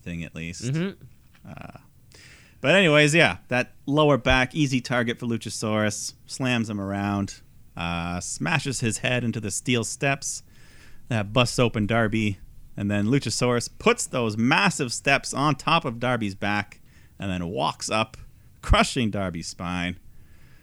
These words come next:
Speaker 1: Uh, and then later, Darby does the spot where he sits Luchasaurus in a chair on the floor,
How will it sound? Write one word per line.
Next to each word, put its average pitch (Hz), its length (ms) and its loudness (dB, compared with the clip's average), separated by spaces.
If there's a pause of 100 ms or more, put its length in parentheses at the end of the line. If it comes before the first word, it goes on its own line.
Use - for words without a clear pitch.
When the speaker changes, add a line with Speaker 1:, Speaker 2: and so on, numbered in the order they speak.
(280)
Speaker 1:
Uh, 67 800 -8 (1040)
and 95 100 -6
then 82 120 -4
later, 95 260 -2
Darby 90 300 -4
does 87 180 -6
the 87 100 -8
spot 98 480 -4
where 92 160 -10
he 95 220 -6
sits - 300 -2
Luchasaurus 131 600 -2
in 113 60 -2
a 104 60 -2
chair 127 500 0
on 107 120 -4
the 95 80 -2
floor, 139 540 -2